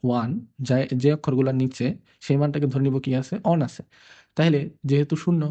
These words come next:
তাহলে উপরের মান এটা আমরা ধরে নিব এটা অফ আছে, আর যেটা এক সেটা কি থাকবে, on থাকবে। এখন আমার এটার মান লিখবো আমি এইভাবে যে কার নিচে এক আছে, চারের নিচে এক আছে এবং একের নিচে কি আছে, এক আছে। অর্থাৎ চার আর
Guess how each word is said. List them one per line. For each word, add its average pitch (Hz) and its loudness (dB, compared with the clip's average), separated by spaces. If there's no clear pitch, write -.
তাহলে 135 2
উপরের 151 0
মান 143 0
এটা 131 0
আমরা 127 2
ধরে 127 -2
নিব 123 2
এটা 131 -2
অফ 147 -2
আছে, 185 -2
আর 117 0
যেটা 120 0
এক 202 0
সেটা 127 -4
কি 127 -2
থাকবে, 135 -4
on 160 4
থাকবে। - -12
এখন 185 4
আমার 156 2
এটার 151 0
মান 151 2
লিখবো 156 0
আমি 147 -2
এইভাবে 131 0
যে 127 -2
কার 160 2
নিচে 165 -2
এক 156 -6
আছে, 151 -4
চারের 160 2
নিচে 165 -2
এক 156 -6
আছে 160 -6
এবং 131 -2
একের 170 0
নিচে 165 -2
কি - 0
আছে, - -10
এক 113 -2
আছে। - -12
অর্থাৎ 127 -2
চার 170 4
আর 165 2